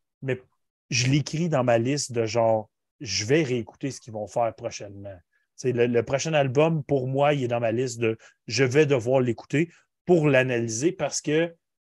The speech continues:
euh, je vois le potentiel puis je vois le style que j'aime déjà beaucoup.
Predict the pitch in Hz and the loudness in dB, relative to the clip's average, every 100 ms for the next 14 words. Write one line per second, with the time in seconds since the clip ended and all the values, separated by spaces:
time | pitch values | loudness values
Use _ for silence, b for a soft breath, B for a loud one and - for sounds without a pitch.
0 | _ _ _ 147 135 - - 135 110 139 | _ _ _ -12 -10 -12 -10 -8 -6 2
1 | 170 175 - 139 139 127 170 180 - 135 | 4 4 2 -2 -4 -4 -2 -2 -4 -8
2 | 110 113 160 160 127 - - 156 131 127 | -8 0 0 2 -2 -4 -4 -4 -4 -4
3 | 107 120 123 113 104 120 110 107 - 101 | -2 -4 -2 -4 -2 -2 -4 -8 -14 -18